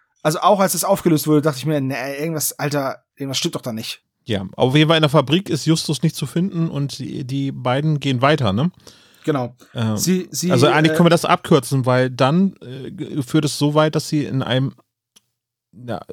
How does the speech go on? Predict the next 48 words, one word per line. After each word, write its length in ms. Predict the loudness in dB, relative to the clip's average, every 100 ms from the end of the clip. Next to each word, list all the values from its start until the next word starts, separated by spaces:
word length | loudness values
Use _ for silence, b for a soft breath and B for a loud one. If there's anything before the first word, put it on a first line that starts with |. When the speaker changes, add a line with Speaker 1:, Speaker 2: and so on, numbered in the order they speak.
| -16
Speaker 2:
zu 180 | -8 -2
einer 180 | 0 2
Jugendgruppe 1120 | 0 0 0 0 -4 -6 -10 -4 -4 -4 -6
oder 200 | -2 -2
so 240 | 0 -2 -6 B B B
Speaker 1:
Ja, 240 | 0 4 4
sie, 120 | 2
Speaker 2:
angelangen? 320 | 0 -2 -4 -6
Speaker 1:
sie 180 | -2
laufen 340 | 2 2 2 0
halt 140 | 0
durch 100 | -2
dieses 280 | -2 -2 -4
Arbeiterviertel 720 | -4 -2 -2 -2 -4 -4 -6 b b b b _ _ _ 0
und, 320 | 2 2 2
äh, 300 | 4 4 2
kommen 240 | 2 0 0
dann 140 | 0
an 120 | 0
belebtere 460 | 2 0 0 -2 -2
Stellen. 480 | -2 -2 -2 -6 _ B B
Wichtig 300 | -2 0 -2
ist 120 | 0
noch, 100 | 0
dass 180 | -2 2
Bob 360 | 0 0 -8 _ _ _ -8
sieht, 540 | -2 2 0 -2 -2
dass 180 | 0 2
sein, 260 | 2 2 -4 _
dass 140 | -4 -2
er 80 |
Fe-, 240 | 0 0 0
äh, 80 | -2
Blut 240 | -2 -2
am 100 | -2
Finger 280 | -2 0 0
hat, 180 | -2 -4
also 200 | 0 2
muss 220 | 2 2
er 100 | 2
denjenigen, 840 | 2 0 0 -6 -2 0 0 0 0
der 100 | 0
ihn 80 |
geschubst 400 | 0 0 -2 0
hat, 120 | -2 -2
noch 140 | -2
gekratzt 580 | -4 -4 -4 -2 -2 -4
haben. 340 | -6 -8 -12